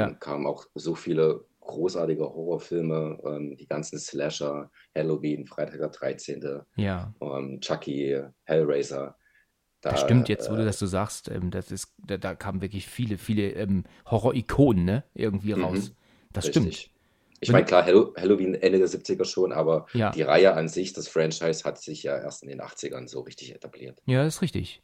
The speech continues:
Speaker 1: genau. Ja, äh, echt, das fällt mir grad zum ersten Mal so auf, ne, wenn man jetzt so, äh,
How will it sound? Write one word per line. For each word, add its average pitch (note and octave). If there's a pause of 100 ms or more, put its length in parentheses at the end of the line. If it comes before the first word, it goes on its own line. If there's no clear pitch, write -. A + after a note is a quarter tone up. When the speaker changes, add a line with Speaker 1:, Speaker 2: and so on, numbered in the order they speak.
(140)
Speaker 1:
genau. A2+ (260)
Ja, G#2+
äh, D3
echt, C3 (180)
das B2
fällt D#3+
mir D3+
grad D3+
zum C3
ersten D3+
Mal E3+
so D#3
auf, E3+
ne, A2+
wenn A#2+
man C3
jetzt B2+
so, A#2+
äh, -